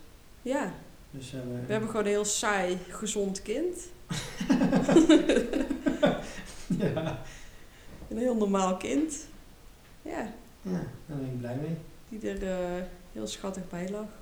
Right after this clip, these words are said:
Speaker 2: Ja.
Speaker 1: En wel een beetje op Bodhi leek, hebben we het idee, hè? Want we
Speaker 2: Ja.
Speaker 1: hebben een M R I-scan, eh, zeg maar zo'n doorsnede van het hoofd van Bodhi.
Speaker 2: Ja, de schedelvorm was hetzelfde. En, eh, de neusje, dat, ja, dat leek, dat leek in ieder geval, eh, aardig, eh, op dezelfde contouren.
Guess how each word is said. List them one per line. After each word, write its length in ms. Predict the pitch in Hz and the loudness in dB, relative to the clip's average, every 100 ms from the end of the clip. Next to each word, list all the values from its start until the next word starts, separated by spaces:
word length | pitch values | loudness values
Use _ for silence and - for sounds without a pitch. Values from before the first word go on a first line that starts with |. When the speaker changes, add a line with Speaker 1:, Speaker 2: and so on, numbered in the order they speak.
| - - - - - - | -20 -20 -20 -20 -20 -12
Speaker 2:
Ja. 100 | 175 170 | -8 -4
Speaker 1:
En 80 | 202 | 0
wel 140 | 208 | 2
een 140 | 202 190 | 4 2
beetje 480 | 180 202 - 185 - | 0 0 -2 -2 -2
op 140 | 175 | -4
Bodhi 360 | 175 180 190 185 | -2 -2 -2 -4
leek, 340 | 185 208 220 - - | -2 -4 -4 -14 -8
hebben 180 | 196 190 | -4 -4
we 60 | |
het 80 | 196 | -4
idee, 320 | 202 190 175 | -2 0 0
hè? 160 | 165 208 339 | 0 -2 -2
Want 160 | 214 | -2
we 60 | 190 | 4
Speaker 2:
Ja. 40 | 190 | 4
Speaker 1:
hebben 280 | 190 196 196 | 6 4 4
een 60 | |
M 40 | 196 | 2
R 100 | 196 | 2
I-scan, 560 | 220 - 185 180 180 | -2 -2 0 0 0
eh, 240 | 175 175 175 175 175 - - - - - | 0 0 -2 -4 -10 -16 -16 -14 -16 -16
zeg 220 | - 208 202 | -6 -4 0
maar 160 | 190 | 0
zo'n 240 | 190 175 185 | 2 0 0
doorsnede 680 | 180 190 196 208 185 180 190 | 2 2 2 0 0 0 -2
van 160 | 185 | -2
het 100 | 185 185 | -2 -2
hoofd 320 | 180 196 - | 0 -2 -2
van 180 | 185 180 | -4 0
Bodhi. 460 | 180 208 160 - - | 2 2 0 -4 -2
Speaker 2:
Ja, 140 | 147 | -2
de 80 | 135 | 0
schedelvorm 680 | 131 151 156 151 151 151 147 | 0 2 4 4 2 2 2
was 140 | 147 147 | 0 0
hetzelfde. 420 | - 151 147 156 160 - - - - - - - | 0 0 2 -2 -4 -12 -18 -18 -18 -16 -18 -12
En, 100 | 131 | -8
eh, 260 | 127 127 127 | -6 -6 -4
de 60 | |
neusje, 680 | 131 135 143 - 147 147 147 | -2 0 0 0 -2 0 0
dat, 180 | 131 127 | -2 -2
ja, 200 | 123 117 117 120 | -2 -2 -4 -4
dat 100 | 123 | -4
leek, 320 | 131 139 143 143 | -4 0 0 -2
dat 260 | 131 131 | -4 0
leek 220 | 135 156 | 6 6
in 100 | 160 | 6
ieder 160 | 151 143 | 2 2
geval, 400 | 127 135 131 127 | 0 0 0 0
eh, 300 | 127 127 131 | -2 -4 -6
aardig, 380 | 135 123 123 - | -4 -4 -6 -8
eh, 140 | 127 | -8
op 60 | 123 | -8
dezelfde 480 | - 135 135 131 120 | -8 -6 -2 -2 -4
contouren. 560 | 131 127 139 135 151 | -8 -4 -2 -2 -4